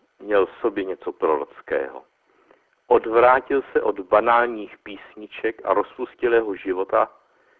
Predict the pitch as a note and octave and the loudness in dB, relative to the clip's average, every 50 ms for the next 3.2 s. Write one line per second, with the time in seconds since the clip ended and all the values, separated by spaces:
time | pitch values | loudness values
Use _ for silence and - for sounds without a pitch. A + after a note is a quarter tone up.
0 | _ _ - - - - A2+ A#2 A#2+ A2+ B2+ C3 B2 - - C3+ B2+ C3 C3 C3 | _ _ -18 -8 -4 -2 -2 -2 -2 0 0 0 0 2 2 4 4 4 2 0
1 | C3+ C3 C3 C3 C3 C3 - - - G#2+ - - - A#2 - - - C3 A#2+ A#2 | -2 -6 -8 -8 -8 -10 -10 -8 -8 -8 -8 -8 -12 -14 -14 -10 -8 -6 -6 -6
2 | A2+ - - A#2 A2+ A2 G#2+ G#2+ G#2 G2+ F#2+ - _ - G2+ - - - - _ | -8 -6 -2 -2 0 0 -2 -4 -8 -14 -14 -18 _ -8 -8 -8 -8 -12 -20 _
3 | _ - - - | _ -14 -14 -14